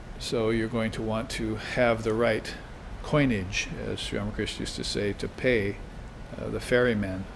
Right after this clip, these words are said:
as, as you move in towards these different inner trajectories or inner worlds,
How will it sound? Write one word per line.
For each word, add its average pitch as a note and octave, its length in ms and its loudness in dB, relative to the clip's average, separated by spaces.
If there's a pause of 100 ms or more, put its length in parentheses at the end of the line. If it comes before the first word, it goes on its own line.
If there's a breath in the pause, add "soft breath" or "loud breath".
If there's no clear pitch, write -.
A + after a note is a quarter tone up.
(140)
as, - 200 -8
as A#2 340 -4
you G#2 200 -4 (300 loud breath)
move A2+ 220 2
in A2+ 340 2
towards G#2 360 -2
these G2+ 200 -2
different G#2 480 -4
inner A#2 240 2
trajectories G2+ 960 -2
or A2+ 120 -4
inner G#2+ 240 -2
worlds, G2+ 600 -2